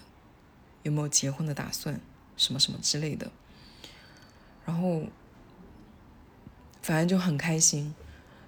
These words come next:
虽然我三个多月之前才跟你们说我很开心自己离职了，<laughs> 但是因为这三个月发生了很多事情，也真的很想要赚钱了。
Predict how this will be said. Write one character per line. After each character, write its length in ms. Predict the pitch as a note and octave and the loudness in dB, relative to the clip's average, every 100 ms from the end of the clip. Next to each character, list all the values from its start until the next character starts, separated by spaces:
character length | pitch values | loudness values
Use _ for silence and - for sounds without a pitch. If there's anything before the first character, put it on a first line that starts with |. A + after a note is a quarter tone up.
| - | -10
虽 200 | - F#3+ | 2 6
然 120 | F#3 | 6
我 300 | D#3+ C#3+ - | 4 0 -4
三 260 | - - F#3 | -4 0 4
个 80 | G3 | 4
多 100 | F#3+ | 6
月 140 | F#3+ | 4
之 140 | F#3+ F#3+ | 4 4
前 200 | D#3+ C#3+ | 4 2
才 120 | E3 | 0
跟 160 | D#3+ | 2
你 60 | E3+ | 2
们 140 | C#3+ | 2
说 160 | C#3+ E3 | 2 2
我 40 | D#3 | 2
很 160 | E3 | 0
开 180 | C#3 D3+ | 0 0
心 240 | D#3 D3 | 0 -2
自 140 | D#3 F3+ | 0 2
己 80 | C#3+ | 2
离 180 | C#3 C#3 | 2 2
职 220 | - - | 0 0
了， 120 | - F3 - C#3+ - - | -6 -8 -8 -8 -10 -10
<laughs> 800 | C4+ D4+ C4+ A#3+ - - - - | -8 -8 -12 -14 -16 -18 -16 -2
但 160 | F#3 | 0
是 80 | F#3+ | 2
因 100 | G3 | 4
为 300 | G3 F#3+ D#3 - - - - - - - - - - | 4 2 0 -4 -18 -20 -20 -20 -20 -20 -20 -20 -8
这 120 | - | -2
三 200 | F3 E3+ | 0 2
个 60 | E3 | 2
月 140 | F3 | 2
发 180 | D#3+ E3 | 0 -2
生 200 | E3 E3+ | -2 0
了 140 | D#3 D#3 | -2 -2
很 160 | E3 | -6
多 120 | C#3 D#3 | -4 0
事 220 | - D3+ | 0 0
情， 320 | - - - - - - - - - - - - - - | -2 -2 -8 -12 -18 -20 -20 -20 -20 -20 -20 -20 -20 -4
也 120 | D#3+ | -2
真 180 | D3 F3+ | 0 2
的 80 | F3+ | 2
很 140 | E3+ | 2
想 160 | D#3 C#3+ | 2 0
要 60 | |
赚 240 | D#3 F3 D3 | 0 0 2
钱 200 | - D#3 | 0 -2
了。 140 | - | -6